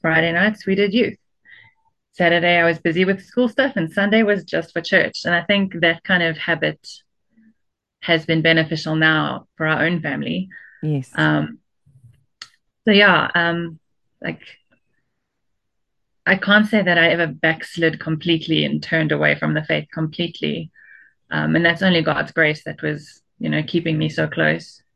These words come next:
Speaker 2: I think we go through phases where our conversations are a bit less with him.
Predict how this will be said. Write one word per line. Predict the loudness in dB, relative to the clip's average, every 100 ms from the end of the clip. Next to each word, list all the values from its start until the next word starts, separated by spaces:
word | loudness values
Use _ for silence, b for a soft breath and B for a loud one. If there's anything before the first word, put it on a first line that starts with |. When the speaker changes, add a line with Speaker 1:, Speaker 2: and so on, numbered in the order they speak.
| -2
Speaker 2:
I | 0
think | 2 2 2
we |
go | 4 6 6
through | 4 2
phases | 2 4 4 4 0 0
where | 2 4
our | 2
conversations | 2 2 2 2 2 2 2 2 2 0 -8 -20 _ _ _
are | 2 4
a | 4
bit | 2 0
less | 2 2 2 -4 -8
with | -6 0
him. | 2 2 0